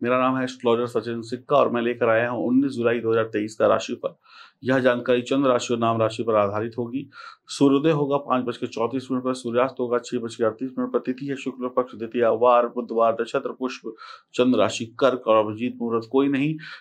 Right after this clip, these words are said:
राहु काल है बारह बज के छब्बीस मिनट पीएम से दो बज के नौ मिनट पीएम तक। राहु काल में रखिए सावधानी और शुभ समय का करिए इंतजार।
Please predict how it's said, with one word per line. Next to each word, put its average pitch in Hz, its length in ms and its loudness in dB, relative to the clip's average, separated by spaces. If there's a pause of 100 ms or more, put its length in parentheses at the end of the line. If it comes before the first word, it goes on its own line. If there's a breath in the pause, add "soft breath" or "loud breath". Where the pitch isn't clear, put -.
(160 loud breath)
राहु 160 240 4
काल 165 180 4
है 165 60 2
बारह 143 220 4
बज 147 160 -2
के 151 80 -4
छब्बीस 139 400 -6
मिनट 135 120 -2
पीएम 127 280 -2
से 131 120 -2
दो 120 140 -2
बज 120 140 0
के 127 100 -4
नौ 117 160 -4
मिनट 113 260 -8
पीएम 117 360 -4
तक। 139 280 0 (480 loud breath)
राहु 110 260 2
काल 117 240 2
में 113 120 -4
रखिए 110 260 -6
सावधानी 110 540 -2
और 110 100 -6
शुभ 127 200 -6
समय 107 260 -4
का 104 100 -2
करिए 104 340 -6
इंतजार। 113 640 2